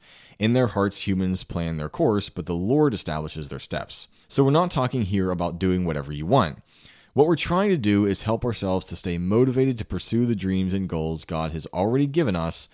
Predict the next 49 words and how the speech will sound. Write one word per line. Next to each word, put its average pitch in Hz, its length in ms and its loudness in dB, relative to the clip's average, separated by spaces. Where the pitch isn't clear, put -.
and 92 160 0
not 107 200 2
let 107 180 -2
Satan 87 280 -2
distract 80 420 -6
us 73 100 -8
from 120 260 0
it. 65 140 -10
So - 140 -2
what 113 80 8
I'm 123 80 2
asking 196 280 2
you 151 100 6
to 123 80 4
do 117 160 4
here 80 400 -2
is 92 140 0
break 120 340 2
down 107 400 0
that 87 220 -2
large, 107 420 2
complex, 95 640 -2
or 98 160 -2
delayed 101 440 0
goal 76 380 -4
into 107 200 0
smaller 110 420 0
chunks 104 400 -2
that 101 80 -6
you 110 160 0
can 170 440 0
do 90 220 0
today 69 460 -6
and 92 160 -2
feel 139 300 6
yourself 110 440 2
making 98 260 0
progress 78 460 -4
toward 85 360 -4
it. - 140 -12
This 175 180 4
comes 160 240 4
in 160 120 4
handy, 101 480 2
say, 82 440 -2
for 101 300 0
writing 92 280 0
a 117 60 2
book. 165 340 2